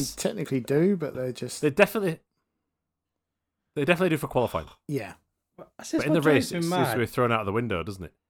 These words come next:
Speaker 3: Yeah,
Speaker 1: Mm-hmm.
Speaker 3: we have a completely embarrassing weekend where everyone is getting penalties left, right, and centre. And then two weeks later, it's forgotten.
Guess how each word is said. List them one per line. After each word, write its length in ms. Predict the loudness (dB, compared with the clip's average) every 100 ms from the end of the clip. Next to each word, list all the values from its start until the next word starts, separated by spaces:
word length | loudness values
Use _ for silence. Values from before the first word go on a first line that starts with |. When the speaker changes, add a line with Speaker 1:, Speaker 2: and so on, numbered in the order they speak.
| -8
Speaker 3:
Yeah, 300 | 0 2 2
Speaker 1:
Mm-hmm. 240 | 0 -4 -2
Speaker 3:
we 60 |
have 180 | 0 0
a 60 | -2
completely 480 | -4 -4 -2 0
embarrassing 720 | 2 2 2 4 4 0 -2 -4
weekend 580 | -4 -2 -2 -2 -6 -6
where 240 | -6 -6 -4
everyone 540 | -2 0 0 -2 -4
is 160 | -8 -6
getting 320 | -4 -4 -8 -4
penalties 380 | -2 -2 -6 -6
left, 240 | -8 -6
right, 100 | -8 -8
and 100 | -6
centre. 340 | -6 -8 -14 _ _ _ _ _ _ _
And 140 | 0 0
then 180 | 0
two 200 | 0 0 0
weeks 200 | -2 -2
later, 400 | 0 -2 -6 -14
it's 320 | -8 -8 -8 _ _ _ _ -6
forgotten. 380 | -2 -2 -4